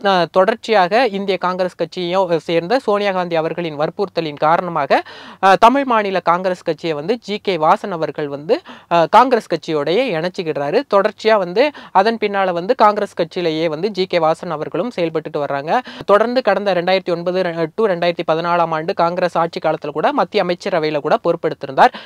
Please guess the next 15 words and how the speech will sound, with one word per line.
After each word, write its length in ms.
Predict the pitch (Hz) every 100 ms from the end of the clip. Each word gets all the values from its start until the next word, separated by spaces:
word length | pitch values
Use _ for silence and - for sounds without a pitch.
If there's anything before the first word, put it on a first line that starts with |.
| -
இப்படியான 580 | 185 185 247 254 240 208 -
சூழல்ல 420 | 202 240 233 185
தான் 220 | 160 262
ரெண்டாயிரத்தி 560 | 277 170 202 226 214 170 165
பதினாலாம் 460 | 156 202 214 208 175
ஆண்டு 260 | 160 180
காங்கிரஸ் 400 | 277 202 214 208
கட்சி 260 | - 165 175
கூட 240 | 156 214
மறுபடியும் 480 | 254 170 180 175 208
ஜி 140 | 170
கே 140 | 165 170
வாசன் 260 | 160 151
அவர்களுக்கு 480 | 160 147 160 180 160
வந்து 260 | 147 156